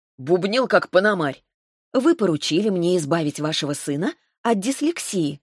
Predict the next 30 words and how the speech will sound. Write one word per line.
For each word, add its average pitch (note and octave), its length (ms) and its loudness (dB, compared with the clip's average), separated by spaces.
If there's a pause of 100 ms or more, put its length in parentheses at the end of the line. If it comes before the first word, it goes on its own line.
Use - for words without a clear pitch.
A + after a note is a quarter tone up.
(160)
а A#3 100 -2
не A#3 120 2
обучать A3+ 520 0
его E3+ 140 0
художественному F#3+ 760 0
чтению». F3+ 560 0 (600)
«Да, C#3+ 480 0
вы C#3+ 220 -2
правы. C#3 560 2 (600)
Но C3 120 -6
сколько E3+ 300 2
времени G3 340 0
у D3+ 80 0
него D3 220 0
уйдёт D#3 480 2
на C3+ 180 -4
то, D#3+ 160 2
чтобы D3+ 280 -2
прочесть C#3+ 680 -2
«Илиаду»? D3 640 2 (380)
Он D#3+ 180 2
посмеётся G#3+ 580 -2
над F3 180 0
вами». D3+ 340 0 (500)
«А E3+ 180 4
мы E3+ 240 0
посмотрим. B3 680 -4 (500)
По F3+ 140 4
нашему F#3 400 -2
договору D3 600 0